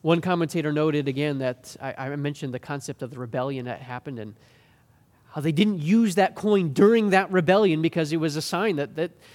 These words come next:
that's a foreign government, that's idolatrous, we don't want that in the temple. Well,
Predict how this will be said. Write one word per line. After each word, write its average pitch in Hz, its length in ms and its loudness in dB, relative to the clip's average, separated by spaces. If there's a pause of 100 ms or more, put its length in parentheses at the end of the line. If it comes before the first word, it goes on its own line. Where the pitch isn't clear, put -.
(120)
that's 180 240 0
a 196 80 4
foreign 202 420 4
government, 190 380 2
that's 175 180 0
idolatrous, 190 560 0
we 175 120 0
don't 208 240 8
want 226 180 6
that 214 160 6
in 208 120 4
the 208 60 4
temple. 202 380 -4
Well, 139 260 -4